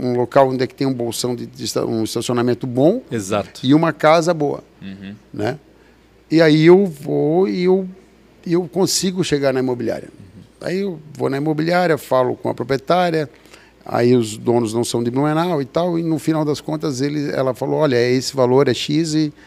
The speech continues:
Speaker 3: Acabou.
Speaker 1: aí eu falei, não, mas esse aqui não, não é esse. Olha, não tem, se tu quer isso daqui. E aí eu não tinha como, como fazer um projeto, né?
Speaker 3: Uhum.
Speaker 1: Desenvolver um projeto e daí depois,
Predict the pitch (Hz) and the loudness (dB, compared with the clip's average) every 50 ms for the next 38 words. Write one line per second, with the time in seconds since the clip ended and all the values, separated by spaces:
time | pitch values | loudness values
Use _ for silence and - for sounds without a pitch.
0 | - - - - 107 104 101 98 - 147 143 - 202 214 214 196 185 180 156 - | -20 -20 -20 -18 -16 -12 -6 -2 0 0 2 2 0 0 0 -4 -4 -4 -4 -4
1 | - - 147 - - 185 196 180 165 165 160 139 131 127 127 131 139 143 151 160 | -6 -6 -8 -8 -8 -8 -4 -2 -2 -2 -2 -2 -4 -4 -4 -4 -2 -2 -2 -2
2 | 147 - - - - _ _ _ _ _ - - - 131 117 113 113 123 139 139 | -2 -4 -6 -10 -12 _ _ _ _ _ -4 0 2 2 2 2 0 -2 -4 -6
3 | - - 139 143 156 160 - - - - 120 - - 139 143 143 123 - - 131 | -2 0 0 2 2 0 -4 -8 -14 -18 -8 -2 0 2 2 2 0 -2 -4 -4
4 | 135 123 - - 139 151 170 - - - - - - - - 160 160 165 185 202 | -4 -4 -4 -4 -4 -4 -4 -6 -12 -20 -20 -20 -16 -4 2 6 8 8 10 8
5 | 208 208 202 160 - - 214 247 262 247 - - - - 196 202 208 208 214 220 | 8 6 2 0 0 0 0 2 2 0 0 -4 -6 -8 -6 -4 -4 -4 -6 -8
6 | 196 - - - - _ _ _ - - 156 160 165 156 - - 165 147 143 120 | -12 -14 -20 -20 -20 _ _ _ -2 0 0 2 2 2 2 4 4 4 4 4
7 | 117 165 208 226 208 - 170 165 143 110 107 127 139 165 180 - - 254 247 220 | 4 4 4 4 2 0 2 2 2 4 4 4 4 2 2 0 -4 -6 -6 -8
8 | 208 _ - 139 131 123 151 208 208 202 - - - 104 95 98 98 95 - - | -12 _ -8 -4 -2 -2 -2 -2 -6 -12 -18 -20 -20 -20 -20 -20 -20 -20 -20 -20
9 | _ - - 120 113 117 123 123 131 160 160 156 170 165 135 147 170 180 - 185 | _ -16 -10 -6 -4 -2 -2 0 2 0 0 2 2 4 6 6 4 4 2 0
10 | 170 175 170 170 165 - - 156 170 196 202 214 202 160 - - - | 0 0 0 0 -2 -4 -2 0 2 2 2 2 0 -2 -6 -6 -8